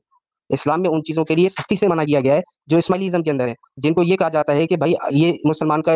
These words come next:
مطلب ان کی زندگی کا اور ان کے دین کا ایک پارٹ ہے، جبکہ ایسا کچھ بھی نہیں ہے۔ تو میرے بھائی بہتر یہ ہے آپ چیزوں کو ایکسیپٹ کریں، ٹھیک ہے نا؟ ہمیں بھی پتہ ہے کہ بچپن سے لے کے اب تک کسی بھی جماعت خانے پوری دنیا کے اندر، کسی ایک جگہ نہیں کہہ رہا ہوں، پوری دنیا کے کسی بھی جماعت خانے کے اندر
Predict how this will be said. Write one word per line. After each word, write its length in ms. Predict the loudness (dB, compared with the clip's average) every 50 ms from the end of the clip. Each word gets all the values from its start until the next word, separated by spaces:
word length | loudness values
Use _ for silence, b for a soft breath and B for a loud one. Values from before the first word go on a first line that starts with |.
| 2 0 0
مطلب 240 | -2 0 0 -2 -2 -2 -4 _ _ _
ان 160 | -2 -2 0 2
کی 220 | 2 2 2 2
زندگی 320 | 2 2 0 0 0 0
کا 60 | 0 0
اور 100 | 0 0
ان 100 | -2 -2
کے 100 | -2 0
دین 180 | 0 0 0
کا 80 | 2 0
ایک 120 | -2 0
پارٹ 200 | -2 -2 0 0
ہے، 40 | 0
جبکہ 200 | -2 -2 -2 -2
ایسا 140 | -2 -2 0
کچھ 160 | 0 2 2
بھی 80 | 2 0
نہیں 160 | 0 -2 -4
ہے۔ 40 | -8 -12 _ _ _ _ _ _ 0
تو 60 | 0
میرے 140 | 2 2 2
بھائی 160 | 0 0 0
بہتر 220 | 0 -2 -2 0
یہ 120 | 0 2 2
ہے 80 | 2
آپ 160 | 2 0 0
چیزوں 220 | -2 -2 0 0 0
کو 100 | 0 0 0
ایکسیپٹ 280 | -2 -2 -2 -6 -2
کریں، 220 | -2 -2 -2 -2 -6 -12 _ _ _ _ _
ٹھیک 120 | 0 0
ہے 60 | 2 0
نا؟ 80 | 0 -2 -6 _ _ -4 0
ہمیں 120 | 0 2
بھی 100 | 2 2
پتہ 160 | 0 0 0
ہے 100 | 0 0
کہ 80 | 0 0
بچپن 280 | -2 -2 -2 -2 -2 0
سے 100 | 0 0
لے 120 | 0 2
کے 160 | 2 2 0 -2 -4 _ _ _
اب 140 | -6 -4 -2
تک 300 | -2 -2 -2 -4 _ _
کسی 220 | -4 0 0 2
بھی 100 | 2 2
جماعت 240 | 0 0 0 0 -2
خانے 180 | -2 -4 -4 0
پوری 180 | 0 0 0
دنیا 260 | 2 2 2 2 2
کے 100 | 2 0
اندر، 160 | 0 0 -2 -2 -4 -8 _ _
کسی 200 | -2 0 2 2
ایک 120 | 0 2 2
جگہ 80 | 0
نہیں 180 | 0 0 0 0
کہہ 100 | 0 0
رہا 80 | -2 -2
ہوں، 60 | -2
پوری 200 | -2 0 0 0
دنیا 280 | 2 2 2 2 2
کے 120 | 0 -2 -4 -4 b b _ _
کسی 200 | -6 -4 0 2
بھی 100 | 2 2
جماعت 220 | 2 2 0 0 -2
خانے 160 | -2 -2 0
کے 100 | 2 2
اندر 140 | 2 2